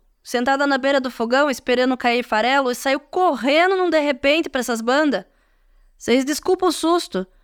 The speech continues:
Eu só queria achar a cachorrinha mesmo. Boa noite, Chica.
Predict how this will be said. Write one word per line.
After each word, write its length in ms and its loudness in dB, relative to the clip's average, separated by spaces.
Eu 100 -10
só 140 2
queria 320 2
achar 200 0
a 60 -2
cachorrinha 540 0
mesmo. 440 -2
Boa 140 2
noite, 240 0
Chica. 480 -2